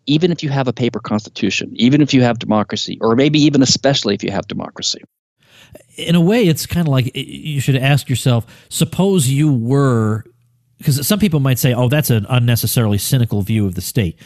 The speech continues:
Speaker 2: All right. Well, suppose you were about to think of a way to dominate people and keep them dependent on you and, and, and be able to lord it over them. What sectors of society would you wanna control?
Speaker 1: Yes.
Speaker 2: And it'd be exactly the same <laughs> ones
Speaker 1: Yeah.
Speaker 2: that the state does. Now, either that's an amazing coincidence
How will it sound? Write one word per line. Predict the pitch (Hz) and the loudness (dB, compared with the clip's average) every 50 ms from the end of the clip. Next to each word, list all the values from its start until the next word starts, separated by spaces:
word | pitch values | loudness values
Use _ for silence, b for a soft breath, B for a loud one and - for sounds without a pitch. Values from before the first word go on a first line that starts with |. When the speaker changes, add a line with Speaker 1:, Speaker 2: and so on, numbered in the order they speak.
| B B B B | B B B B
Speaker 2:
All | - | 0
right. | 208 143 131 151 - B B B B B | 2 2 2 0 -2 B B B B B
Well, | 226 196 | -2 0
suppose | - - - - 208 214 208 180 151 | 0 0 0 2 2 2 4 4 2
you | 156 165 202 226 170 117 92 87 113 b b b b b b | 2 2 2 2 2 2 0 -2 -6 b b b b b b
were | 139 135 135 123 | 0 0 2 2
about | 104 120 113 135 127 127 120 - | 0 0 0 2 2 0 0 -2
to | - - 123 110 104 104 101 _ _ _ _ _ | 0 0 2 2 2 0 -2 _ _ _ _ _
think | - - - 165 156 120 | -14 -6 -2 0 0 2
of | 139 117 | 2 2
a | 123 | 2
way | 110 113 127 123 123 | 2 2 2 4 2
to | 113 101 | 2 2
dominate | 95 - 123 120 127 123 123 117 117 113 104 - | 2 0 2 2 2 2 2 2 2 0 0 -2
people | - 120 113 104 - 110 107 107 107 107 | -2 -2 -2 0 0 0 0 2 0 0
and | 98 92 98 - _ _ | 0 -2 -4 -10 _ _
keep | - 131 139 117 - | -4 -2 -2 -2 0
them | - 127 113 107 107 107 - b b b b | 0 0 0 0 0 -4 -8 b b b b
dependent | - 117 - 139 156 156 131 135 123 117 | -4 -2 0 2 2 2 2 0 0 2
on | 135 123 120 113 | 2 2 2 2
you | 117 117 120 117 117 117 117 | 2 2 2 2 2 2 2
and, | 110 98 95 92 | 0 0 -2 -4
and, | - 107 98 92 92 - - | -4 -4 -4 -4 -6 -10 -8
and | 110 98 95 92 92 - | -6 -6 -6 -6 -4 -2
be | 123 117 117 | 0 0 0
able | 110 101 110 | 0 0 -2
to | - - 107 | -2 -2 -2
lord | 92 95 113 120 127 117 | 0 0 0 0 2 2
it | 113 107 | 2 2
over | 127 156 165 143 | 2 2 2 2
them. | 107 120 120 131 B B B B B B B | 0 0 -2 -2 B B B B B B B
What | - 160 202 233 - | -2 0 0 0 0
sectors | - - 214 220 - - 196 156 175 | 0 0 0 0 0 2 2 2 2
of | 156 - | 0 0
society | - 160 - - 180 175 170 165 156 151 | -2 -2 0 0 0 2 2 2 2 4
would | 139 147 135 120 | 2 2 2 2
you | 160 240 | 2 4
wanna | 233 175 120 104 98 | 4 4 2 2 0
control? | - - 107 98 - - 110 95 98 123 - | 0 -2 -4 -2 0 0 0 2 0 0 -2
Speaker 1:
Yes. | - - 139 196 | -2 -2 0 2
Speaker 2:
And | |
it'd | 208 226 190 180 | 2 2 2 2
be | 226 | 2
exactly | 214 180 139 - 180 233 285 277 - 233 | 2 2 2 2 4 4 2 2 2 2
the | 190 175 - | 2 2 2
same | - 202 190 196 165 | 4 4 4 4 4
<laughs> | |
ones | 190 - - - 185 208 - | 4 4 4 2 2 2 2
Speaker 1:
Yeah. | 226 | 2
Speaker 2:
that | 226 208 - | 2 2 0
the | 233 | 0
state | - - - - 208 247 339 330 - | -2 0 0 0 2 2 2 0 0
does. | - 151 120 - - 247 226 - - | 0 0 0 0 -2 -2 -2 0 2
Now, | 214 | 2
either | 208 180 233 277 262 | 2 2 4 2 2
that's | 202 214 220 - - | 2 2 0 0 2
an | 190 | 0
amazing | 170 156 156 180 220 254 196 196 185 175 | 0 2 2 2 2 4 2 2 0 0
coincidence | - 196 170 180 254 320 - 196 151 156 214 220 - | 2 2 4 4 2 2 2 2 0 0 0 -4 -6